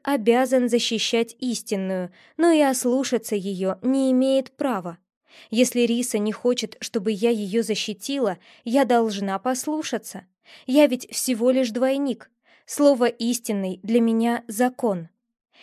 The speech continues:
Я заметалась по комнате. Будь я правильным двойником, сумела бы поговорить с Рисой нормально, смогла бы убедить её не рисковать и не общаться с Дарисом,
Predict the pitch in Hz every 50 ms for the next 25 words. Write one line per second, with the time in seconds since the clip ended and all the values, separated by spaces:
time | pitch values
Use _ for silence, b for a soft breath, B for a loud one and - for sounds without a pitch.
0 | b b b 220 247 320 330 262 294 277 277 269 269 - 226 220 220 226 220 220
1 | - - 226 220 - - 208 185 180 180 175 175 - 185 175 - _ _ _ 285
2 | 285 320 330 320 262 247 262 254 254 - 240 240 254 254 240 233 220 226 220 220
3 | 214 208 208 208 214 208 208 208 208 - - 285 294 285 269 262 b b b b
4 | - - 302 294 277 277 285 302 294 285 240 269 269 262 277 233 247 262 262 262
5 | 262 262 269 269 262 - - 233 240 240 240 - 254 254 254 262 269 277 285 294
6 | 302 285 240 196 175 180 180 - b b b b b b - - 240 240 233 214
7 | 254 262 269 226 247 240 233 196 214 226 185 196 247 254 254 - 214 208 220 214
8 | 185 214 208 208 208 214 214 240 233 - - - 262 262 262 294 285 233 - -
9 | - - 233 226 220 214 214 214 - - - 226 226 226 - 269 262 240 233 233
10 | 285 285 262 220 190 - - 190 180 180